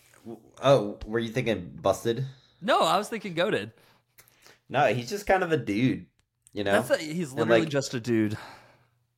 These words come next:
Speaker 1: Yeah. And,
Speaker 2: He
Speaker 1: like
Speaker 2: dies to a shock. <laughs>
Speaker 1: Okay, wait, there is something we forgot to talk about. It is, like, an extra turns deck 'cause it just draws so many cards,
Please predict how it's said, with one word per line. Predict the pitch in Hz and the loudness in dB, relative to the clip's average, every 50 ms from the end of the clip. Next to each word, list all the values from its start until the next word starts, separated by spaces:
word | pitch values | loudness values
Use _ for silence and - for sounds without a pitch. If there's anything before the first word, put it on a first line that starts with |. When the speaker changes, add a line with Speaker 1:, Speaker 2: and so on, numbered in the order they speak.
| _ - | _ -4
Speaker 1:
Yeah. | - 101 98 92 85 - - - _ _ _ _ - | 0 2 2 2 2 0 -4 -18 _ _ _ _ -8
And, | 101 113 | -2 0
Speaker 2:
He | 117 | 2
Speaker 1:
like | 113 113 | 4 4
Speaker 2:
dies | 139 135 143 147 143 - | 4 4 4 2 0 -2
to | - 156 135 | -4 -2 -2
a | 127 | -2
shock. | - - 139 123 127 135 135 - - 247 226 | -2 -2 0 0 0 0 -2 -2 -4 -4 -2
<laughs> | - 175 - - 240 208 - - 247 - - - 285 - - 135 | -4 -2 -2 0 -2 0 0 -4 -6 -6 -4 -6 -6 -2 2 4
Speaker 1:
Okay, | 143 139 151 151 131 | 4 6 6 4 4
wait, | 120 123 117 113 | 4 4 4 4
there | - 127 127 | 4 4 4
is | 131 131 131 | 4 2 2
something | - 143 135 127 127 117 | 2 2 2 2 0 0
we | 113 104 | 0 -2
forgot | 110 120 107 104 101 95 | -2 0 2 2 2 0
to | - | 0
talk | 95 - 101 90 | -6 -6 -6 -2
about. | 92 95 95 90 - - | 0 0 0 0 -2 -2
It | 117 113 113 123 | -2 0 4 4
is, | 131 135 131 135 | 4 4 4 4
like, | 135 123 - | 2 2 2
an | 123 | 0
extra | 98 117 - - - 107 | -4 -6 -8 -8 -12 -10
turns | - - 113 110 110 110 110 | -8 -6 -4 -4 -4 -6 -4
deck | - 117 113 110 107 107 | 0 2 2 2 2 0
'cause | - 101 | -6 -12
it | 101 92 | -12 -10
just | 95 101 92 - | -10 -10 -8 -2
draws | - 104 95 95 92 | 0 2 2 2 2
so | - 107 | 0 -2
many | 98 95 92 87 | -2 -2 -4 -4
cards, | - - 92 92 92 92 92 90 87 - - - | -2 0 2 4 4 2 0 -2 -4 -10 -14 -14